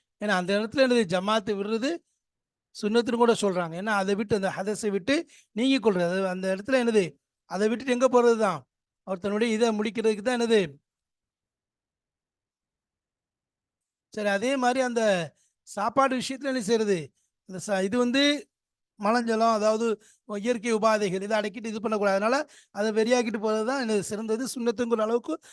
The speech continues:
போ-, அதுக்காக வேண்டி ஜமாத்தை விட்டு பின்தங்குவது சுன்னத்துங்கிற நிலைக்கு போகுது. ஏன்னா அதை விட்டு ஃப்ரீ ஆகணும்.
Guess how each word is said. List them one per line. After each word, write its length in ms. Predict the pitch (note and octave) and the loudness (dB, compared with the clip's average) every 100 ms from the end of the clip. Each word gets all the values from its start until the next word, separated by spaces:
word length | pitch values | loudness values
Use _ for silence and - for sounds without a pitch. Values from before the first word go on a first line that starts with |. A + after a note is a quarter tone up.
| - | -8
போ-, 140 | - G#3+ | 4 6
அதுக்காக 260 | G#3+ A#3+ B3 | 6 6 4
வேண்டி 140 | B3 | 4
ஜமாத்தை 340 | A3 A3 A#3 A#3+ | 0 2 0 -2
விட்டு 140 | A3+ G3+ | -8 -6
பின்தங்குவது 500 | A#3 A#3 A#3 A#3+ D#4+ - - - | 0 2 4 2 2 -4 -18 -10
சுன்னத்துங்கிற 460 | A#3 B3 B3 B3 A3+ | 0 2 2 -2 0
நிலைக்கு 260 | A3+ G#3 | -2 -2
போகுது. 240 | F#3+ F3 G#3 | -4 -2 0
ஏன்னா 140 | B3+ | 2
அதை 100 | A#3 | 4
விட்டு 180 | A#3 A#3+ - | 4 2 -6
ஃப்ரீ 180 | A#3 | -2
ஆகணும். 320 | A#3 F3 C#3+ | 0 0 -6